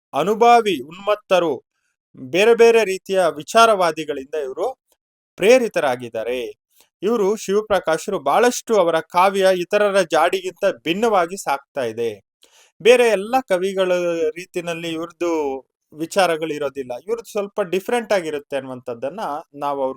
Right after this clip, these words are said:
ಪರಿಚಯದಲ್ಲೇ ನೋಡ್ಬೋದು. ಈಗ ನೇರವಾಗಿ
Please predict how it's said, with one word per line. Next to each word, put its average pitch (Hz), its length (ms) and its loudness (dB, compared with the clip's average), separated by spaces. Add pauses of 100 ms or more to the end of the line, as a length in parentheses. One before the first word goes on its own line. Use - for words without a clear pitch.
ಪರಿಚಯದಲ್ಲೇ 147 600 -4
ನೋಡ್ಬೋದು. 127 580 -12 (520)
ಈಗ 247 220 -2
ನೇರವಾಗಿ 196 1000 0